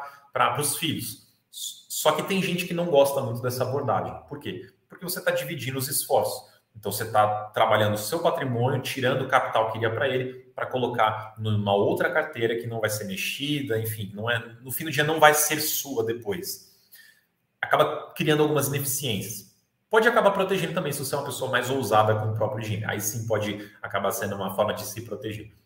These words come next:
Mas tem pessoas que gostam mais da filosofia de, "Bom, quando eu morrer, tudo vai ser do meu filho.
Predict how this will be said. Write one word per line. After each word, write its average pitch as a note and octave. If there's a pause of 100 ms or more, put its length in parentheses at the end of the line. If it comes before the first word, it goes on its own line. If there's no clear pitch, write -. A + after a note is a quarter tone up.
(100)
Mas F3+
tem F3
pessoas C#3
que D3
gostam A#2+
mais A#2
da A#2+
filosofia G#2+
de, F2+
"Bom, - (280)
quando G3
eu F#3+
morrer, A#2+
tudo E3
vai D#3
ser C#3+
do C3
meu C3
filho. -